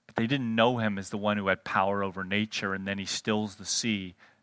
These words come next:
Peter walks on the water with him, and he stills the sea. They have epiphanies of who this guy is until finally the grand epiphany comes, and he says, "You are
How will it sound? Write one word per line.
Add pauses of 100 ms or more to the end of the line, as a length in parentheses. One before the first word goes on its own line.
Peter
walks
on
the
water
with
him,
and
he
stills
the
sea. (240)
They
have
epiphanies (240)
of
who
this
guy
is
until
finally (500)
the
grand
epiphany
comes,
and
he
says,
"You
are